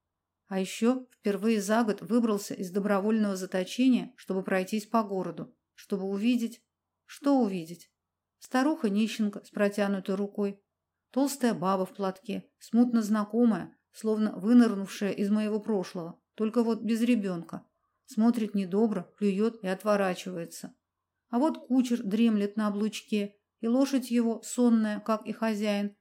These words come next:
лениво машет хвостом, отгоняя гнус. Мальчишка-газетчик кричит что-то, но звуки растворяются в окружающем мире, словно он сам, этот мир,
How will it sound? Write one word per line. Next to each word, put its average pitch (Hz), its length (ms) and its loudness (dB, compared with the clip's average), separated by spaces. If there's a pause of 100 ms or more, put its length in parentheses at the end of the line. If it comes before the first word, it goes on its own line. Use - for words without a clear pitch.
(140)
лениво 240 440 6
машет 208 340 0
хвостом, 220 640 -6
отгоняя 185 560 -2
гнус. 180 420 -4 (880)
Мальчишка-газетчик 196 1000 0
кричит 214 440 -2
что-то, 214 520 -4 (100)
но 220 120 0
звуки 240 360 0
растворяются 208 840 -2
в 185 80 -6
окружающем 202 720 -2
мире, 185 400 -4 (360)
словно 214 380 0
он 214 220 0
сам, 262 480 2
этот 214 280 -2
мир, 196 300 0